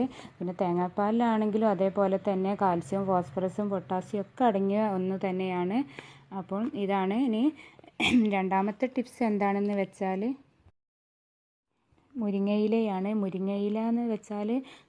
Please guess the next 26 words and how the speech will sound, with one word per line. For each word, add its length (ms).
നല്ല 340
പോലെ 320
പാൽ 340
ഉണ്ടാവുന്നൊരു 480
സാധനമാണ്. 840
ഇത് 280
കഞ്ഞിവെള്ളത്തിൻ്റെ 840
ഒക്കെ 140
കൂടെ 400
താളിച്ചും 560
അല്ലെങ്കിൽ 400
ഉപ്പേരി 420
ഉണ്ടാക്കി 540
നമുക്ക് 460
എങ്ങനെ 420
വേണമെങ്കിലും 580
നമ്മുടെ 380
ഇഷ്ടത്തിനനുസരിച്ച് 800
നമ്മുടെ 260
രുചി 280
എങ്ങനെ 320
കൂടുന്നതെന്ന് 540
വെച്ചാൽ 260
അതിനനുസരിച്ച് 640
നമുക്ക് 340
കഴിക്കാവുന്നതാണ്. 840